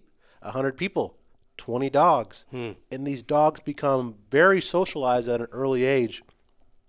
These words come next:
Speaker 1: and that really brings out that character and experience in. We did gun inter-, introduction three weeks ago now, and she had, she was fine with it. And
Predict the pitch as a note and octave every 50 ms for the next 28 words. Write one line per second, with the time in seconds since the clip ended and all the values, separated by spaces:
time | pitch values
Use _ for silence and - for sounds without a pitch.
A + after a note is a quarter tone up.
0 | _ _ _ - C#3 D3+ D3 - C3+ C#3 D#3+ D#3+ D3 C3+ A2 A2 B2+ C#3 C#3+ C#3+
1 | B2 C#3 C3+ C3 - - A#2+ G2 - - - D#3+ D#3+ D3+ C#3+ - _ - G#2 G#2
2 | G2+ - _ _ _ _ _ _ _ _ _ C3 B2+ A#2+ A2 - - - - -
3 | - C#3+ D3+ D3+ C#3+ C3+ A#2 G#2 G2 F#2+ - - - _ A#2+ A2+ G2+ F#2 G#2 G#2
4 | _ _ _ _ _ _ _ _ _ _ - F3 G3 A3 D#3 - - - - D3
5 | C3+ C3+ C3+ C3+ B2+ C3 - - B2+ B2 A#2+ A#2+ B2 B2 - - - B2 A#2 A2+
6 | A2+ A2+ A2+ _ _ _ _ _ - C3 B2+ C#3+ D#3 - - F#3+ F3+ F3+ F3+ F3+
7 | F#3 F3+ F#3 G3 G3 G3 - _ _ _ _ _ _ _ _ _ _ _ _ -
8 | A#2+ A#2+ A#2+ A2+ - _ _ _ _ _ _ - - - D#3 D3 C#3+ - - -
9 | F3 D#3 C3+ - - D3+ D3 D#3 D3+ C3+ A#2 G#2+ - - G2 F#2 - _ A2+ G#2
10 | G#2